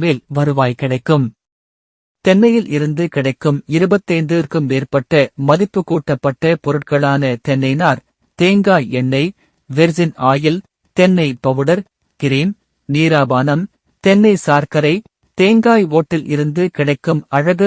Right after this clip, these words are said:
சாதன பொருட்கள் உள்ளிட்ட பொருட்களுக்கு உலக மார்க்கெட்டில் நல்ல வரவேற்பு உள்ள நிலையில், அரசு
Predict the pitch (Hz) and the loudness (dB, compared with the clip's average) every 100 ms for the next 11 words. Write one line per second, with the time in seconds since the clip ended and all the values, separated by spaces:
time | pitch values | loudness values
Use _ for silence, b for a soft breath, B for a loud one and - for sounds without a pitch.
0 | 196 151 147 151 151 143 151 147 175 175 | 0 2 2 2 -2 -2 -4 -2 -4 -4
1 | 143 139 147 - 151 143 147 151 - 156 | -4 -4 -4 -2 -4 -2 -2 -4 -2 -2
2 | 147 - 190 202 - 147 180 175 147 135 | -2 -2 -2 -2 -2 0 2 2 0 2
3 | 143 - 143 - 180 - 139 147 190 214 | 0 -2 -4 -2 -4 -4 -2 0 2 0
4 | 156 143 147 151 - 151 131 131 135 127 | 0 -2 0 -2 -2 -6 -4 -2 -2 0
5 | 120 127 156 208 b b b 143 160 185 | -2 0 -2 -2 b b b 2 4 2
6 | - | 2